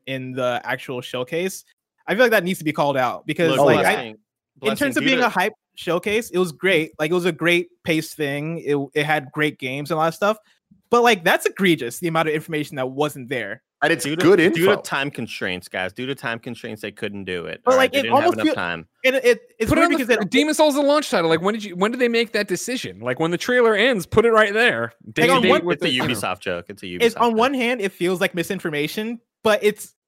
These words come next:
Speaker 1: good
Speaker 3: Good
Speaker 1: information.
Speaker 3: information.
Speaker 1: And so, like, it
Speaker 3: Miles
Speaker 1: doesn't
Speaker 3: Morales
Speaker 1: make
Speaker 3: is
Speaker 1: sense.
Speaker 3: a launch title.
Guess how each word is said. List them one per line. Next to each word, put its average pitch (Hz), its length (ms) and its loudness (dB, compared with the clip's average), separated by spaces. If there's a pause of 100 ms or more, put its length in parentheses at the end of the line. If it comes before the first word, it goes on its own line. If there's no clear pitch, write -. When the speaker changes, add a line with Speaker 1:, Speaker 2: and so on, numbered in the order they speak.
(260)
Speaker 1:
good 233 160 4
Speaker 3:
Good 214 40 6
Speaker 1:
information. 196 440 2
Speaker 3:
information. 175 300 2
Speaker 1:
And 277 100 2
so, 320 140 4
like, 311 180 4
it 269 40 0
Speaker 3:
Miles 202 100 2
Speaker 1:
doesn't 226 80 4
Speaker 3:
Morales 269 160 4
Speaker 1:
make - 120 -2
Speaker 3:
is 208 60 -10
Speaker 1:
sense. 330 160 -6
Speaker 3:
a - 20 2
launch 320 260 0
title. 110 360 -8